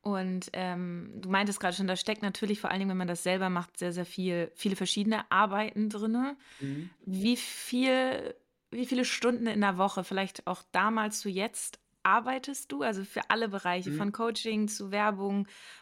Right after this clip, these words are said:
Speaker 1: Box-Owner sein, Abrechnung, alles, was dazu gehört.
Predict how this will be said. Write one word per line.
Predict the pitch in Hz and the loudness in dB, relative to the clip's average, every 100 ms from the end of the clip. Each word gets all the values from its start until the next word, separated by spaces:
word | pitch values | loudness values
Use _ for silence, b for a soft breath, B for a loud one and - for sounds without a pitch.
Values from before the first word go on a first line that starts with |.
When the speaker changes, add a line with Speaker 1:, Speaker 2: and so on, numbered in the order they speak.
| B | B
Speaker 1:
Box-Owner | 214 208 - 196 196 190 | 0 0 -2 -2 0 0
sein, | 185 185 180 175 | 2 0 0 0
Abrechnung, | - 208 196 185 180 190 175 175 | 0 0 0 -4 -2 -4 -4 -2
alles, | - 190 185 | 0 0 -2
was | 170 | -8
dazu | 180 - | -10 -10
gehört. | 165 160 151 - | -8 -6 -8 -10